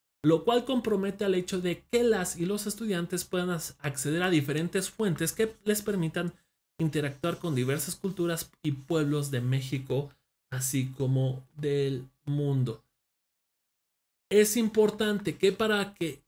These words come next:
se lea y se, eh, se escriba a la comunidad, pues la comunidad o la cultura, el aprendizaje debe partir de la comunidad como centro de aprendizaje,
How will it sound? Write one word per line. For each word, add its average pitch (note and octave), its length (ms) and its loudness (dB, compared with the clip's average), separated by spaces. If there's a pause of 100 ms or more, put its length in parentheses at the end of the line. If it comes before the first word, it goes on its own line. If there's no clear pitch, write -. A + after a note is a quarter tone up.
se C3+ 280 -2
lea D3+ 720 6 (300)
y C3 140 -2
se, A#2+ 480 -4 (280)
eh, A#2+ 180 -12
se - 320 -2
escriba G#3+ 460 2
a G#3+ 40 4
la G#3+ 160 4
comunidad, A#3+ 640 -2 (300)
pues D3+ 160 2
la D3 180 2
comunidad E3+ 840 2
o C#3+ 100 -2
la A#2+ 220 -4
cultura, G#3+ 640 0 (420)
el D3 100 2
aprendizaje D3+ 880 -2
debe D3 200 2
partir C#3 480 -4
de E3+ 120 0
la C#3+ 220 0
comunidad C#3+ 520 -2
como F3 240 -2
centro C#3 380 -6
de C#3 100 -4
aprendizaje, C3 960 -2